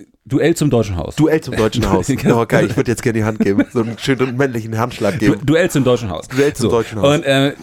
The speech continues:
Speaker 1: es ist, äh, ich habe jetzt,
Speaker 2: Oh,
Speaker 1: ja,
Speaker 2: ist das geil.
Speaker 1: ich habe jetzt acht Sachen hier aufgeschrieben.
Speaker 2: Ja.
Speaker 1: Und, ähm,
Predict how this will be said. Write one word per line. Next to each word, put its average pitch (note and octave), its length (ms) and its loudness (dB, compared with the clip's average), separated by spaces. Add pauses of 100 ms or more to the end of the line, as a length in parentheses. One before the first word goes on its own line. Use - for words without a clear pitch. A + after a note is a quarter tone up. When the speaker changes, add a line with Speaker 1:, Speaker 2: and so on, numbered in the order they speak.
(180)
Speaker 1:
es C3+ 180 -2
ist, C#3 180 -6
äh, C3 300 2
ich G#2+ 140 -2
habe C3 120 2
jetzt, C3 60 4
Speaker 2:
Oh, B2 40 4
Speaker 1:
ja, B2 40 6
Speaker 2:
ist - 100 -6
das G#2+ 160 -6
geil. G2 120 0
Speaker 1:
ich - 60 2
habe C3+ 120 2
jetzt - 140 -2
acht A#2 160 -4
Sachen A#2 180 0
hier A2+ 120 4
aufgeschrieben. G#2 500 -2
Speaker 2:
Ja. A2+ 160 2
Speaker 1:
Und, A2 280 2
ähm, G2+ 580 -2